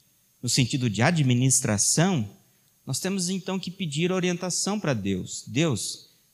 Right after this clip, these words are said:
me ajuda a me organizar bem com o meu tempo, com os meus dons e com os meus bens, para que eu não deixe de participar do serviço da igreja."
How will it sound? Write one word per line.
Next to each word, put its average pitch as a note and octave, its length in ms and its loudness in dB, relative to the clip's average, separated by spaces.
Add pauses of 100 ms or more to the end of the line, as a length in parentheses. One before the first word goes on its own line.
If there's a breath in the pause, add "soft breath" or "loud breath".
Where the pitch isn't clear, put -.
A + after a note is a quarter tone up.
me B2+ 220 2
ajuda A#2+ 640 2 (540)
a B2+ 100 2
me D3 100 6
organizar D3 580 4
bem B2+ 520 0 (380)
com C#3 160 2
o - 20 6
meu G#2+ 180 4
tempo, D#3+ 560 0 (1120)
com C#3+ 140 0
os A#2 140 2
meus G2 240 0
dons C#3 640 -2 (320)
e A#2 80 -10
com C3 160 -2
os B2 120 0
meus B2+ 240 0
bens, G2+ 640 0 (920)
para B2+ 100 0
que B2+ 140 -2
eu B2+ 80 2
não C#3 180 2
deixe C#3+ 500 -2
de B2 120 -6
participar A2+ 880 -6 (560)
do A2+ 80 -6
serviço A2 500 -2
da G#2 140 -2
igreja." F#2+ 560 -4